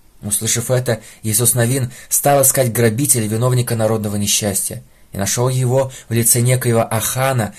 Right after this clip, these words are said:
сына Хармия из колена Иудова. Ахан признался, что увидел в Иерихоне какой-то плащ,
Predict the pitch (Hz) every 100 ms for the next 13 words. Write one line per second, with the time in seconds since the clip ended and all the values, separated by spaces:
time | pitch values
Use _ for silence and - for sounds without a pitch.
0 | - - - 131 120 - 123 131 131 123
1 | 113 104 - - 120 113 110 107 - 104
2 | 104 95 92 - - - - - - 113
3 | 107 117 123 139 127 117 - - - -
4 | 135 127 151 143 131 135 123 139 135 123
5 | 123 127 - - 139 143 131